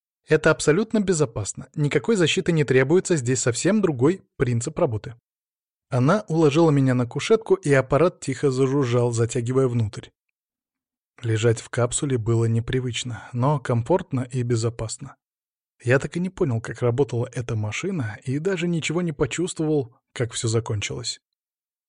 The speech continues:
«Всё, Александр, процедура окончена, можете вставать», — послышалось из микрофона.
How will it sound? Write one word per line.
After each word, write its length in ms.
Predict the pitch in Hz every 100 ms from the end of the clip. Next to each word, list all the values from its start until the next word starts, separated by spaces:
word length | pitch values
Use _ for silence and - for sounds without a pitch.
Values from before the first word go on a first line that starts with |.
| _
«Всё, 240 | - 170
Александр, 540 | 175 185 - 202 196
процедура 480 | 190 147 135 135 196
окончена, 480 | 185 - 117 113 117
можете 380 | 117 160 202 156
вставать», — 560 | - 117 110 101 - _ _ _
послышалось 640 | - 113 131 147 196 180 -
из 220 | 143 117
микрофона. 640 | 104 107 110 101 - 104 104